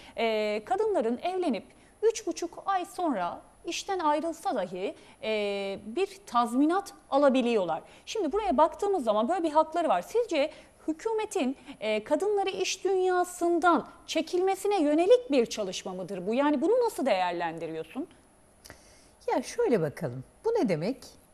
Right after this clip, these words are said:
Speaker 2: Evlendi. İşten ayrılabilmesi, e, evliliğinin,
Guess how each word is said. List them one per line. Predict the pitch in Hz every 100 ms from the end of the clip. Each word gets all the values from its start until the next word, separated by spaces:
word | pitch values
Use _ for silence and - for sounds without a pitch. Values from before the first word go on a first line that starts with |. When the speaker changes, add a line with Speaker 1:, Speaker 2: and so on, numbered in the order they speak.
| -
Speaker 2:
Evlendi. | 269 220 185 160 156 180 302 349 - - - _ _ _ _ _ - - - - - - - _ -
İşten | 269 - - 370 403 -
ayrılabilmesi, | 262 277 277 262 254 240 220 208 202 - - 247 349 - -
e, | 208 208 202 208 -
evliliğinin, | 330 233 214 180 170 165 254 339